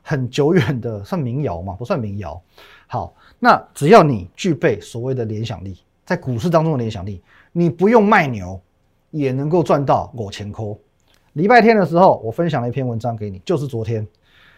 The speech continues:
来，各位，我分享一档技术面刚刚转强突破，光是前四个月的E P S就比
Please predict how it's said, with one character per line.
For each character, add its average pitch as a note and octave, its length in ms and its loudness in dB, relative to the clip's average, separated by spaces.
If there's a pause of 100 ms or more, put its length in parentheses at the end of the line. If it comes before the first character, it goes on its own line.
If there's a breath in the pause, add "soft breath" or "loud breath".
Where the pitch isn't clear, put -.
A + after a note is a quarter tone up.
(220 soft breath)
来， C3+ 140 0
各 E3+ 160 4
位， G#2+ 200 4 (640 soft breath)
我 C3+ 100 -6
分 G#3 220 6
享 E3 160 4
一 E3+ 40 2
档 B2+ 140 0
技 G3 200 0
术 F#3+ 120 4
面 E3+ 200 2
刚 D#3+ 160 0
刚 D#3+ 120 0
转 B2+ 160 -2
强 A#2 160 -6
突 A#2 140 -8
破， G#2+ 260 -4 (280)
光 E3+ 180 2
是 F#3+ 100 0
前 C#3 200 -2
四 D#3+ 160 -4
个 C#3+ 80 2
月 C#3+ 100 4
的 B2 80 -4
E C3+ 80 -2
P C3 200 -4
S G#2+ 200 -6
就 D#3 140 0
比 A2 240 -8